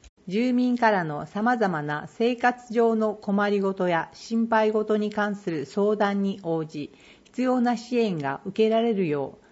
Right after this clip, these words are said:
地域の専門機関へのつなぎ役として活動していただける福祉活動に興味がある方は、ぜひお問い合わせください。主な条件、七十五歳未満の方、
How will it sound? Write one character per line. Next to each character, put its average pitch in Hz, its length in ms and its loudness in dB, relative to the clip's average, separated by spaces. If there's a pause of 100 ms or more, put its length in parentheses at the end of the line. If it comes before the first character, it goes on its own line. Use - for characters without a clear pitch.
(120)
地 269 220 -4
域 202 180 -6
の 156 220 -6
専 240 280 -2
門 240 240 2
機 - 140 -18
関 202 280 0
へ 151 80 -4
の 147 260 -10
つ - 140 -6
な 226 160 2
ぎ 226 120 0
役 220 340 0 (160)
と 240 100 -2
し - 140 -8
て 269 160 -2
活 - 340 -12
動 170 200 0
し - 60 -18
て 165 120 -2
い 160 80 -6
た 160 140 -4
だ 151 140 -4
け 151 140 -6
る 143 220 -6 (300)
福 247 220 -8
祉 - 200 -12
活 254 300 -6
動 170 180 0
に 143 260 -8 (360)
興 269 220 -2
味 208 120 0
が 147 140 0
あ 147 80 -4
る 147 80 -6
方 139 280 -8
は、 131 220 -8
ぜ 233 160 0
ひ 233 220 -4
お 156 60 -10
問 156 200 -4
い 151 60 -4
合 147 80 -2
わ 147 120 -4
せ 147 160 -6
く - 120 -14
だ 139 140 -6
さ 135 180 -10
い。 - 60 -16 (960)
主 240 220 2
な 156 180 0
条 139 200 -4
件、 131 300 -10 (640)
七 233 320 0
十 240 240 -4
五 226 100 0
歳 226 280 0
未 214 160 0
満 208 220 0
の 139 120 -8
方、 - 340 -10